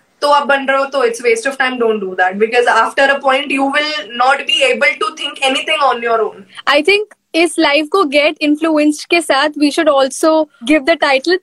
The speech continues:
Speaker 2: Truth Bombs by Niharika and Khushi।
Speaker 1: I am with viewers and subscribers, उनका जो
Speaker 2: हाँ।
Speaker 1: सोचना है वो सही है कि आप ब्रांडेड कंटेंट करो,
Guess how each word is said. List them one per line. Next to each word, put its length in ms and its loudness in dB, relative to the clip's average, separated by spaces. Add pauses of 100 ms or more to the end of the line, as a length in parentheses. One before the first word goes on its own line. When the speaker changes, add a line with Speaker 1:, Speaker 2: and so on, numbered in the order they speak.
Speaker 2:
Truth 180 2
Bombs 400 2
by 200 0
Niharika 600 0
and 80 -6
Khushi। 640 -2
Speaker 1:
I 40 0
am 80 0
with 220 -2 (100)
viewers 340 -4
and 220 -4
subscribers, 800 -6 (140)
उनका 220 -2
जो 120 0
Speaker 2:
हाँ। 200 -4
Speaker 1:
सोचना 220 0
है 60 2
वो 100 0
सही 360 -4
है 160 -2
कि 140 -2
आप 260 0
ब्रांडेड 380 -2
कंटेंट 460 -6
करो, 440 -2